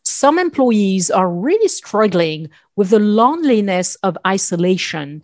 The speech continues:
but also the stress of trying to create boundaries between their work and their personal lives when they work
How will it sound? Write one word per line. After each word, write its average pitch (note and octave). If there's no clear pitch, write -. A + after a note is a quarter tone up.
but A3+
also C#4
the G#3+
stress -
of -
trying F4+
to B3
create G#3+
boundaries G3
between F#3+
their F#3+
work F3+
and G#3+
their F#3+
personal G3+
lives F3
when F#3
they F3+
work E3+